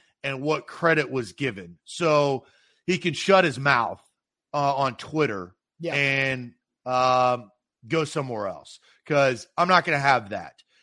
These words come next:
Speaker 1: Click on the show and listen before you criticize,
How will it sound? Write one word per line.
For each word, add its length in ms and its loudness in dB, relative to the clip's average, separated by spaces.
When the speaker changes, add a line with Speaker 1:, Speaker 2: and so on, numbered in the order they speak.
Speaker 1:
Click 360 2
on 140 2
the 80 0
show 500 2
and 240 -6
listen 560 -4
before 340 0
you 140 -2
criticize, 880 -4